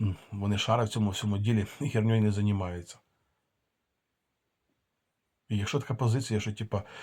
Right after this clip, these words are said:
я жінка, да, я знаю, як жінка стає, я знаю, як жінка попадає в цю залежність. Є момент, де жінка просто,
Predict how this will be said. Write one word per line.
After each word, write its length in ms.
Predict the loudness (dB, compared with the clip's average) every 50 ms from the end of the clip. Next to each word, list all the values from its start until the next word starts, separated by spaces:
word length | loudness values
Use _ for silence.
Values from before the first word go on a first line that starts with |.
| -16 -6 0
я 180 | 2 2 4 4
жінка, 320 | 2 2 0 0 -2 -4 -4
да, 340 | -2 -2 0 0 0 0 0
я 140 | 0 2
знаю, 240 | 2 2 2 2 2
як 100 | 0 2
жінка 220 | 2 2 2 2 0
стає, 320 | -2 0 0 0 0 0
я 140 | -2 -2 0
знаю, 200 | 2 2 2 2
як 60 | 2
жінка 260 | 0 0 0 0 -2
попадає 480 | -2 -4 -6 -4 -2 0 0 0 0 -2
в 60 | -4
цю 120 | -6 -8
залежність. 600 | -6 -4 -2 -2 0 -2 -2 -4 -10 -14 -18 -20 _ _ _ _ _ _ _ _ _ _ _ _ _ _ _ _ _ _ _ _ _ _ _ _ _ _ -6 -2
Є 160 | 0 2 4
момент, 400 | 4 6 6 4 4 2 2 2
де 120 | 0 0 0
жінка 320 | 0 0 0 0 -2 -2
просто, 400 | -2 -2 -2 0 -2 -4 -4